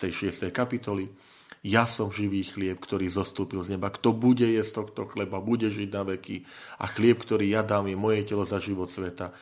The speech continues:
Kto je moje telo a pije moju krv, má večný život a ja vzkriesím v posledný deň. Kto je moje telo a pije moju krv, ostáva vo mne a ja v ňom. Ako mňa poslal živý Otec a ja žijem z Otca, aj ten, čo mňa je, bude žiť zo mňa."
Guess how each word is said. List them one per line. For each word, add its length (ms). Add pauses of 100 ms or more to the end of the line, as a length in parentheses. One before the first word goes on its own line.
(140)
Kto 240
je 160
moje 340
telo 240
a 80
pije 240
moju 320
krv, 160
má 240
večný 400
život 320
a 80
ja 80
vzkriesím 560
v 80
posledný 460
deň. 160 (400)
Kto 260
je 160
moje 320
telo 240
a 80
pije 240
moju 240
krv, 240
ostáva 480
vo 140
mne 180
a 80
ja 160
v 160
ňom. 160 (1040)
Ako 220
mňa 180
poslal 380
živý 260
Otec 240
a 80
ja 160
žijem 320
z 80
Otca, 320 (240)
aj 160
ten, 240
čo 160
mňa 320
je, 60
bude 260
žiť 240
zo 220
mňa." 160